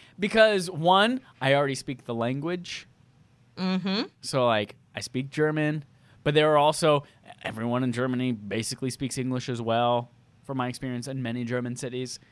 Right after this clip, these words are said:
Speaker 1: Uh, so it would be really easy to communicate. Um,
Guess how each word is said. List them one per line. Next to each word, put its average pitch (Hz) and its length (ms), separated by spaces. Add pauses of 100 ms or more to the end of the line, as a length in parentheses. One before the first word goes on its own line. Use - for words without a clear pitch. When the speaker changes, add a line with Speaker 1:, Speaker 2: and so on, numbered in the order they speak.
(340)
Speaker 1:
Uh, 110 240
so 107 340
it 113 120
would 113 100
be 113 100
really 117 220
easy 113 180
to 113 80
communicate. 160 840 (480)
Um, 104 500